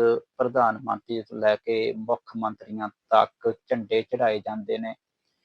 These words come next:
ਸੈਲੀਬ੍ਰੇਟ ਕੀਤਾ ਜਾਂਦਾ ਭਾਰਤ ਦੇ ਵੱਲੋਂ ਕਿ ਇਹ ਸਾਡਾ ਗਣਤੰਤਰ ਦਿਵਸ ਹੈ, ਪਰ ਸਿੱਖਾਂ ਦੇ ਵੱਲੋਂ ਕਦੇ ਵੀ ਇਸ ਦਿਨ ਨੂੰ ਐਕਸੈਪਟ ਨਹੀਂ ਕੀਤਾ ਗਿਆ। ਸਿੱਖ ਹਮੇਸ਼ਾ ਇਸ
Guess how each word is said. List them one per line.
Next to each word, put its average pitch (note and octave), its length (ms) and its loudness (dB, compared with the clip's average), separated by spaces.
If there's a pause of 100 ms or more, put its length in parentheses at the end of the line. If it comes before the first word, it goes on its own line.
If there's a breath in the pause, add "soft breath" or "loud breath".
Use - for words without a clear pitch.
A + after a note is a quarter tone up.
(260)
ਸੈਲੀਬ੍ਰੇਟ D#3 580 6
ਕੀਤਾ D3 360 4
ਜਾਂਦਾ C3+ 340 4
ਭਾਰਤ C3 320 4 (120)
ਦੇ B2 100 -2
ਵੱਲੋਂ A2+ 480 -6
ਕਿ B2 220 -6
ਇਹ A#2+ 60 -4
ਸਾਡਾ G#2+ 480 -6
ਗਣਤੰਤਰ G2 540 -10
ਦਿਵਸ - 420 -14
ਹੈ, - 40 -20 (920)
ਪਰ A#2+ 180 2
ਸਿੱਖਾਂ D3 500 -2
ਦੇ D3+ 160 2
ਵੱਲੋਂ C3 640 0
ਕਦੇ E3 240 2
ਵੀ D3+ 100 0
ਇਸ C3 140 -4
ਦਿਨ A2+ 200 -4
ਨੂੰ A#2 120 -6
ਐਕਸੈਪਟ - 400 -8
ਨਹੀਂ C3 100 -4
ਕੀਤਾ B2+ 340 0
ਗਿਆ। C3 220 2 (720)
ਸਿੱਖ F3 420 6
ਹਮੇਸ਼ਾ C#3+ 640 6
ਇਸ C3 280 2